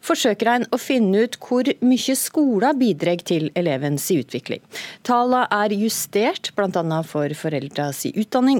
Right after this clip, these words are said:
og inntekt, og, eh, disse tallene kom i slutten av mai.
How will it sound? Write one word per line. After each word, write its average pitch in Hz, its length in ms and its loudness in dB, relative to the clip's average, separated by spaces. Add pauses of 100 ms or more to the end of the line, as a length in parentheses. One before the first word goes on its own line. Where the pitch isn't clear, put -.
og 170 240 2
inntekt, 208 680 -2
og, 220 260 2
eh, 220 360 2
disse 208 280 -2
tallene 196 240 0
kom 196 160 0
i 202 80 -2
slutten 196 240 -2
av 214 80 2
mai. 214 240 2